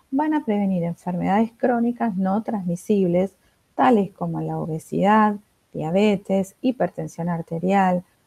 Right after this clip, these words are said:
arteriosclerosis, Alzheimer, cáncer gastrointestinal, entre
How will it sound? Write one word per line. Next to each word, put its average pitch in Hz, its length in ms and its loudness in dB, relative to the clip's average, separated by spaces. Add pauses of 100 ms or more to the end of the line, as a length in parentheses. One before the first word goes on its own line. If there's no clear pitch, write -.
(140)
arteriosclerosis, 180 1300 -2 (200)
Alzheimer, 180 920 0 (400)
cáncer 196 640 0
gastrointestinal, 202 1120 0 (240)
entre 262 460 2